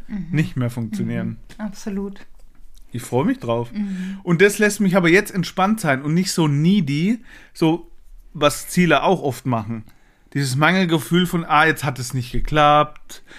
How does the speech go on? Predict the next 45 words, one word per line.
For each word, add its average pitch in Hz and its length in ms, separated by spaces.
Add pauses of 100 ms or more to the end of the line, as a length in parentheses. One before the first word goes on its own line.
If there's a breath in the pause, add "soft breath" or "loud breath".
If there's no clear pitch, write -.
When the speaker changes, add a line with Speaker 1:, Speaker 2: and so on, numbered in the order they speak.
(240 loud breath)
Speaker 2:
oh, 135 300
es 127 140
ist 120 100
ja 117 80
immer 160 320
noch 147 140
nicht 143 260
da." 143 280 (1160 loud breath)
Das 175 160
ist 196 160
ja 180 140
beim 147 200
Manifestieren 147 500
nichts, 190 140
was 127 140
hilft. 190 540
Speaker 1:
Mhm. 196 500 (440)
Speaker 2:
Das 131 140
macht 160 240
Mangelgefühle 220 720
und 170 180
das 160 120
Gefühl 214 280
manifestiert 180 680
wieder. 113 360 (840)
Sondern 185 440 (120)
diese 151 280
Gelassenheit, 170 640
das, 220 180
was 208 160
für 185 160
uns 190 240
bestimmt 226 480
ist, 131 320 (280 loud breath)
das, 180 200
was - 160
wir 202 140
uns 131 380
wünschen, 196 520
das, 156 180
was 151 140
wir 147 140
wirklich 131 420
haben 180 320
wollen, 175 240